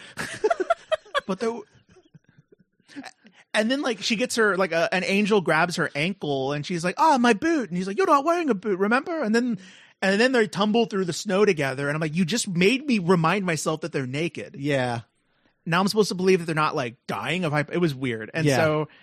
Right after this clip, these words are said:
Speaker 1: Not into that.
Speaker 2: and this was kind of the part where I'm like, "Wow, I don't want, like,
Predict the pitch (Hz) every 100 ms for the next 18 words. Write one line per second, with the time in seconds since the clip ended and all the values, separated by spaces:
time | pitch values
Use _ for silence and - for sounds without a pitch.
0 | 135 120 143 143 120 110 104 104 131 190
1 | 247 403 - 262 240 170 185 180 175 160
2 | 151 180 208 196 180 196 175 160 160 156
3 | _ - 175 156